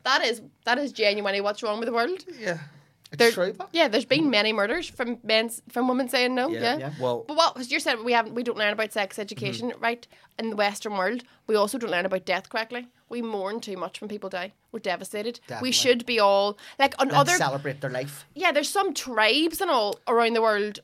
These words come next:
Speaker 1: uh, off the, the west coast of Donaghadee,
Speaker 2: All right.
Speaker 1: and they, like, the, if you're old as fuck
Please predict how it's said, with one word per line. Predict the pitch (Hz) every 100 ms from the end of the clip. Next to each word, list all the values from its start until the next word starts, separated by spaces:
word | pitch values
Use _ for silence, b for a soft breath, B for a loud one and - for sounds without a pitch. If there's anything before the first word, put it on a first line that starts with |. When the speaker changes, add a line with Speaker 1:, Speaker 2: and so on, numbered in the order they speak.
| _ _ _ -
Speaker 1:
uh, | 254 -
off | 254 247
the, | 254 226
the | 226 233
west | 220 220 -
coast | 262 233 - - -
of | 220 214 202
Donaghadee, | 226 214 220 233 220 240 -
Speaker 2:
All | 127
right. | -
Speaker 1:
and | 254 269
they, | 262 262 262 - _ _ -
like, | 269 262 269 - - 220 -
the, | - -
if | 269 311
you're | 330
old | 262 247 269
as | 254
fuck | - 226 - -